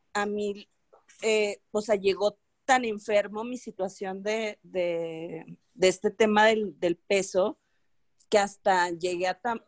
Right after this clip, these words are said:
a tomar pastillas, ¿no? Para bajar de peso y,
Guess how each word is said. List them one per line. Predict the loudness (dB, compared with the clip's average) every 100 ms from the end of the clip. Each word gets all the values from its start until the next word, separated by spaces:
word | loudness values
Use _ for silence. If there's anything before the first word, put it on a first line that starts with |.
| -16
a | -12 -6
tomar | -4 0 0 2
pastillas, | 0 0 -4 -4 2 0 0 -12
¿no? | -6 -2 -2
Para | 0 2
bajar | 2 0 -4 -4
de | -6
peso | -2 -2 -2 -4 -4 _ -8
y, | -6 -4 -6 -8